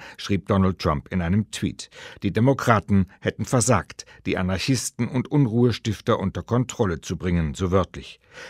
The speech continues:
Die Demokraten vermuten unterdessen, dass Donald Trump in seinem Law-and-Order-Wahlkampf ein Exempel an Portland statuieren wolle. Wie zur Bestätigung kündigte der stellvertretende Heimatminister an, der Einsatz von Bundestruppen werde überall dort erwogen,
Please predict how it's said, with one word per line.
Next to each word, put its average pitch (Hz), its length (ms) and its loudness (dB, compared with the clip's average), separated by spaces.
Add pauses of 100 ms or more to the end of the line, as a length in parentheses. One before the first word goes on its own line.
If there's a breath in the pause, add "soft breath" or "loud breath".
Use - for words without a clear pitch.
Die 139 60 -2
Demokraten 160 640 4
vermuten 143 480 2
unterdessen, 110 560 2 (220 loud breath)
dass - 180 -2
Donald 127 280 4
Trump 143 280 2
in 98 100 2
seinem 85 300 0
Law-and-Order-Wahlkampf 107 1400 2
ein 104 140 -2
Exempel 110 640 0
an 87 140 -2
Portland 85 500 -2
statuieren 92 600 -4
wolle. 95 220 4 (320 loud breath)
Wie 127 140 0
zur - 160 -2
Bestätigung 127 760 2 (220 loud breath)
kündigte 127 420 2
der 107 140 0
stellvertretende 110 880 0
Heimatminister 131 800 2
an, 123 220 2 (240 loud breath)
der - 140 6
Einsatz 143 400 4
von 92 200 0
Bundestruppen 120 760 0
werde 104 200 2
überall 101 440 0
dort 117 360 2
erwogen, 92 520 0